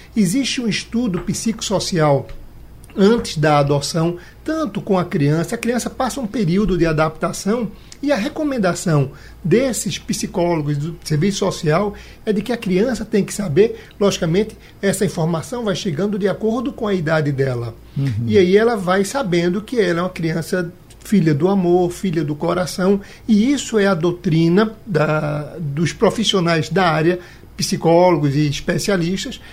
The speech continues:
Speaker 1: adotam com a família. Então, a família hoje já é preparada para apresentar a informação da adoção à criança, porque depende do momento que ela foi adotada. Tem criança que são adotadas muito recente, muito bebê, e aí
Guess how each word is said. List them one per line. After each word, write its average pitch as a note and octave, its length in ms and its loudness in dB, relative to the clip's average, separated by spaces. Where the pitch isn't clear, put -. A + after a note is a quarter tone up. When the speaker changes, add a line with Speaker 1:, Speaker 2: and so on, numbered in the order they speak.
Speaker 1:
adotam G#3 600 2
com F3+ 120 2
a E3 80 4
família. D3 420 2
Então, F3 180 2
a A3+ 40 2
família A#3 580 2
hoje F3 400 6
já A#3 160 0
é B3+ 60 -2
preparada A3+ 920 0
para D3 500 0
apresentar A3 1080 0
a A#3+ 160 -4
informação E3 760 -2
da E3 140 0
adoção F#3 360 -2
à G#3 40 -2
criança, A3 420 -4
porque F3 220 -2
depende G3+ 380 0
do G3 140 -4
momento A#3 400 -2
que - 60 -8
ela G3+ 120 -2
foi F#3+ 120 -4
adotada. D#3 460 -4
Tem A#3 100 0
criança A3 380 -2
que - 120 -8
são - 140 -4
adotadas D#3 380 0
muito D3 260 0
recente, F3+ 500 -2
muito D#3 280 -2
bebê, D3+ 480 2
e A#3 100 0
aí G#3+ 320 2